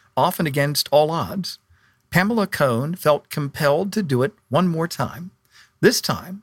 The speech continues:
she is focusing on social impact and the role professional service firms and their clients can and should play in addressing some of the world's most pressing problems. Having studied international relations in college with graduate work in communications management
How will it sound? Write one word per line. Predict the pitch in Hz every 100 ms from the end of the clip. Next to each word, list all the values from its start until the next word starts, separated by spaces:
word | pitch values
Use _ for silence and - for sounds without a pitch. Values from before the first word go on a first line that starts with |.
| -
she | - 156
is | 220
focusing | - 143 143 - 156
on | 110 101
social | - 147 - 151 -
impact | 147 127 123 120 - - _ _ -
and | 120
the | 113
role | 113 131 139
professional | 135 101 139 135 - 120
service | - 131 110
firms | - 98 104 160 - -
and | 120 123
their | 117
clients | - 151 135 131 - - _ _ _ -
can | 151 151 185 233 233
and | 135 113
should | - 240 190
play | - 117 98 151 -
in | 127
addressing | 110 151 143 147 147 170 _ _ -
some | - 180
of | 202
the | 147
world's | 135 143 -
most | 135 156 -
pressing | 156 151 156 131
problems. | 131 104 - - - _ _ _ _ _ _ _ _ -
Having | 185 240
studied | 233 180 156 147
international | 160 156 160 143 143 - 135
relations | 123 127 131 135 120
in | 113 107
college | - 127 104 - -
with | 104 -
graduate | 135 151 127 127
work | 127 147
in | 120
communications | 107 127 139 - 139 131 127
management | 123 135 131 156 175